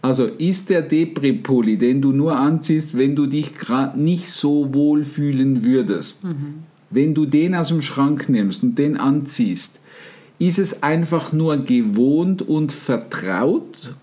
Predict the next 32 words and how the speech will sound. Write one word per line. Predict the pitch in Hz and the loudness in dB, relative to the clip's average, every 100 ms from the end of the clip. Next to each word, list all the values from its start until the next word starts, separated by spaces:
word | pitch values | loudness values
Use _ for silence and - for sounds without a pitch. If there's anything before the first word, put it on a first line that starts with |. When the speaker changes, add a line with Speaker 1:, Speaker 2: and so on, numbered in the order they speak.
| - | -2
Speaker 1:
oder | 147 160 151 | 0 2 0
macht's | 143 139 139 - - - | 2 0 -2 -6 -12 -4
dir | 127 120 110 | 0 2 2
richtig | 110 139 160 - 151 139 - | 2 2 0 -4 -6 -6 -6
gute | 135 139 139 | -4 -2 -2
Gefühle? | 123 131 - 160 135 98 - - _ _ | -2 -2 -2 0 0 -2 -6 -18 _ _
Speaker 2:
Mhm. | 196 151 156 156 - - | -8 -8 -8 -14 -12 -2
Speaker 1:
Und | 151 135 156 | -2 0 -2
da | 175 | 2
ist, | 233 233 - - | 2 0 -4 -2
das | 170 170 | -2 0
ist | |
eine | 170 147 | 0 2
erste | 143 151 170 - 165 | 2 0 -2 -2 -4
spannende | - 160 160 147 | -2 -2 0 -2
Stelle, | 135 - 170 170 | -2 -2 0 0
überhaupt | 139 123 135 160 - | 0 -2 -2 -4 -2
mal | 151 | -2
ein | 143 | -2
bisschen | 151 - 151 - - | -4 -4 -6 -6 -12
zu | - 139 | -6 -4
überprüfen | 123 117 165 185 170 | -4 -4 -4 -2 -2
in | 147 | -2
deinem | 135 127 123 | -2 -4 -4
Alltag, | 143 156 151 143 135 - - - - - _ - | -2 -2 -2 -4 -4 -8 -20 -20 -20 -20 _ -2
um | 143 139 | 0 0
das, | 147 143 | -2 -2
was | 139 | -2
Miriam | 147 139 135 | -2 0 0
eingangs | 131 131 131 127 - | 0 0 0 -2 -4
gesagt | 131 160 175 139 | -6 -4 -4 -4
hat | 113 | -6